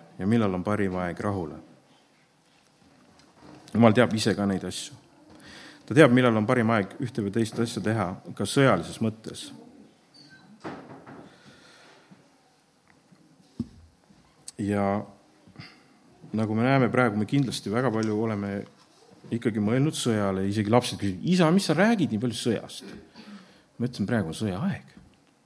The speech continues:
sellepärast." Võib-olla nad lähevad natuke stressi, et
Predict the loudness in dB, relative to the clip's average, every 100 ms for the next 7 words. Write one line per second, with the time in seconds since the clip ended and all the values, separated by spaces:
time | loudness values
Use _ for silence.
0 | -12 -10 -8 -10 -12 -20 -20 -20 -20 -20
1 | -20 _ -20 _ _ -14 -14 -20 -12 -4
2 | 0 2 2 2 2 0 -2 -2 -6 0
3 | -2 -2 -6 -8 -8